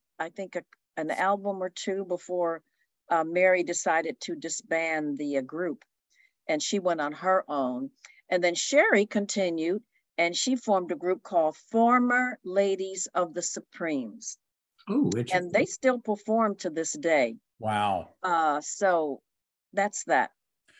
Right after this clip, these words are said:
Speaker 3: Well, you, so you grew up in Detroit, right?
Speaker 1: Born and reared in Detroit, Michigan, yes.
Speaker 3: And why do all the big stars come from Detroit? It's an amazing thing. All the,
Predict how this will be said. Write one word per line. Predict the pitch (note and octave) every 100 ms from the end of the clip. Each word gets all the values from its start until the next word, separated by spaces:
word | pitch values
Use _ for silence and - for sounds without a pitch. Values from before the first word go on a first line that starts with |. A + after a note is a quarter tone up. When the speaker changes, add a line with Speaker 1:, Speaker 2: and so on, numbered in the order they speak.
| - -
Speaker 3:
Well, | - D#3+ D#3+
you, | D#3
so | E3 G#3+
you | G3+ F#3 C4+
grew | G#3 G#3+ G3+
up | F#3 F#3 -
in | E3 D#3+ D#3 D#3 D3+ - _ _ _ -
Detroit, | C#3 C#3+ - B3+ C#3+ F#2+
right? | G2+ B2+ E3+ - _ _ _ _ _
Speaker 1:
Born | D3 F#3+ A#3 A#3+ A#3 B3
and | F#3+ F3+ E3
reared | G3 G3 G3 G3+ -
in | E3+
Detroit, | D#3+ - F3 F3 B2+
Michigan, | D3 - B2+ B2 C3
yes. | B2 G#2 - -
Speaker 3:
And | E3+ E3+ E3
why | F3 A#3 D#4 C#4+
do | F3 E3+ D3+ -
all | D#3+ F3+ F#3+ G3+
the | E3
big | C3 D#3 D#3 D#3
stars | - - - D3+ F#3+ D#3+ G#2 -
come | - F3+ F3+ F3+
from | - E3 C3
Detroit? | C3 - - F#3 G#2+ F#2+
It's | A#2 -
an | D3
amazing | C3 C#3 F#3 G#3+ F#3 C3+
thing. | - F#3+ F#3+ G2+ F#2+ - - _ _
All | D#3 E3+ G3 G3+
the, | F3 E3+ D#3+ D3+ -